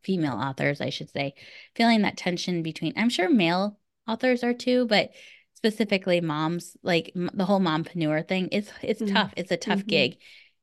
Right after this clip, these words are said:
Speaker 1: And feeling that tension between, am I being a good enough mom because I'm pursuing these things that I enjoy doing?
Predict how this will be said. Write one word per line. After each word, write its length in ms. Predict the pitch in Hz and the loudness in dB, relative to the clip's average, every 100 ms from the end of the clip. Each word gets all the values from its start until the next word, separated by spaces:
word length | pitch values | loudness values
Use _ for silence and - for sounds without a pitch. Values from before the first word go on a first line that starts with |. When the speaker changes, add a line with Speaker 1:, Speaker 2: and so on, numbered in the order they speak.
| _ | _
Speaker 1:
And 520 | 180 175 165 160 - - _ _ - | 0 2 2 -2 -6 -12 _ _ -6
feeling 300 | 214 196 180 | -2 0 0
that 140 | - | -2
tension 360 | - 190 185 170 | -2 -4 -2 -4
between, 380 | - 170 160 | -6 -4 -4
am 120 | - 185 | -2 -2
I 100 | 175 | -2
being 180 | 180 170 | -2 -2
a 60 | |
good 140 | 151 160 | -4 -4
enough 220 | 160 156 | -4 -6
mom 280 | 165 160 160 | -6 -4 -4
because 240 | 156 175 160 | -4 -4 -2
I'm 220 | 147 - _ _ _ _ - | -2 -4 _ _ _ _ -4
pursuing 420 | 196 - 196 190 | -4 0 0 2
these 160 | 165 165 | 0 -2
things 300 | 180 175 165 | -2 -2 -2
that 280 | 160 - _ _ - | -2 -2 _ _ -6
I 60 | |
enjoy 400 | 170 165 160 156 | -2 -2 -4 -4
doing? 360 | 156 127 135 | -4 -6 -6